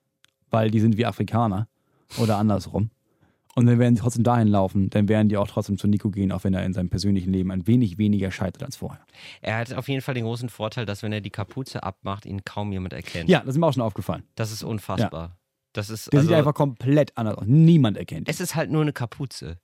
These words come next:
Speaker 1: Ja.
Speaker 2: Das ist das Abgefahrene. Aber genau, Nico ist ein, also auch eigentlich grundsätzlich ein sehr fröhlicher, netter Mensch. Und ich glaub, man sieht ihn ja sonst nie lächeln
Speaker 1: Ja.
Speaker 2: im Programm. Das reicht ja schon.
Speaker 1: Ja.
Speaker 2: So, wenn er nicht so ein depressives, verkniffenes Gesicht macht, denkt man ja auch schon nicht, dass er es ist. Ja.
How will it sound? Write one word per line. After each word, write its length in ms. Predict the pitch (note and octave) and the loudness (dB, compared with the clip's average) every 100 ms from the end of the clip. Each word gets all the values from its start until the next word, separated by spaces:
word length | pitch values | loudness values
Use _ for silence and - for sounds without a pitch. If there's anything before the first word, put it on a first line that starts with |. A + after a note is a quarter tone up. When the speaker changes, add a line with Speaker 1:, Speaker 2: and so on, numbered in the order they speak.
| _ | _
Speaker 1:
Ja. 100 | - - _ | -16 -16 _
Speaker 2:
Das 140 | - A#2+ | -8 -8
ist 120 | A#2+ | -6
das 120 | A#2+ | -8
Abgefahrene. 680 | F2 A2 G#2 - D#2+ E2 E2+ | -8 -10 -12 -10 -8 -8 -6
Aber 200 | A2 C3 | -4 -4
genau, 420 | - - C3 E2+ A2 | -6 -6 -4 -4 -4
Nico 200 | D#3+ E3 | -6 -6
ist 100 | D3+ | -6
ein, 180 | C#3+ A#2 - | -8 -10 -10
also 160 | B2+ B2+ | -10 -8
auch 80 | C3 | -10
eigentlich 260 | C3+ B2+ - - | -10 -12 -16 -10
grundsätzlich 400 | D3 D3+ B2+ C3 | -8 -8 -10 -12
ein 120 | F#2+ | -10
sehr 120 | B2+ | -10
fröhlicher, 580 | - C3+ C#3 B2+ B2+ A#2 | -12 -12 -12 -10 -8 -8
netter 300 | A#2+ A#2+ B2+ | -10 -12 -10
Mensch. 420 | B2 A2 A#2+ - | -10 -10 -12 -14
Und 120 | - | -18
ich 40 | - | -8
glaub, 220 | A#2+ A#2 - - - | -8 -8 -18 -18 -6
man 180 | A#2 A2+ | -6 -4
sieht 200 | D#3+ - | -8 -4
ihn 120 | C#3 | -2
ja 160 | C3+ A#2 | 0 0
sonst 320 | C3 C#3+ - | -2 -4 -2
nie 180 | B2+ A#2+ | 0 0
lächeln 540 | A#2+ C#3 F#2+ D2 C#2+ G2+ | -2 -4 -8 -10 -4 -2
Speaker 1:
Ja. 140 | F#2+ - _ | -2 -6 _
Speaker 2:
im 140 | - G#2+ | -8 -6
Programm. 300 | G#2 F#2+ F2+ | -4 -4 -4
Das 200 | G#2 G#2+ | -4 -4
reicht 300 | A#2 C#3 - | -4 -6 -8
ja 100 | F2 | -10
schon. 320 | - D#2 D2+ | -10 -12 -14
Speaker 1:
Ja. 100 | F2 - _ _ _ | -18 -20 _ _ _
Speaker 2:
So, 220 | _ F#2 F2+ | _ -8 -4
wenn 120 | A2 | -4
er 80 | A#2 | -4
nicht 240 | A#2 - | -8 -8
so 80 | C3 | -6
ein 160 | B2 | -4
depressives, 500 | G#2+ - C#3 - B2+ | -6 -6 -8 -8 -10
verkniffenes 480 | - - D3 C3+ A2+ | -8 -6 -6 -6 -8
Gesicht 320 | A#2 A#2 - | -10 -10 -10
macht, 180 | G#2+ G#2+ | -10 -8
denkt 140 | A#2+ A2+ | -6 -4
man 80 | |
ja 80 | G#2 | -6
auch 80 | G2+ | -6
schon 140 | - E2 | -8 -8
nicht, 140 | - | -10
dass 120 | E2 | -10
er 60 | D#2+ | -12
es 120 | C#2+ | -12
ist. 260 | A#1 - - _ _ _ _ _ _ | -14 -16 -20 _ _ _ _ _ _
Ja. 120 | D2 | -14